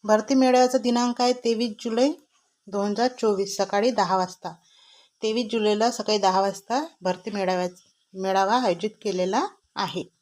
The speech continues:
अर्ज प्रक्रिया, पात्र व इच्छुक उमेदवारांनी या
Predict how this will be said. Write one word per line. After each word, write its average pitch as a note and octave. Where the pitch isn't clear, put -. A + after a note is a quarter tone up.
अर्ज A#3
प्रक्रिया, C4
पात्र A#3+
व A#3+
इच्छुक A#3+
उमेदवारांनी A3+
या G3+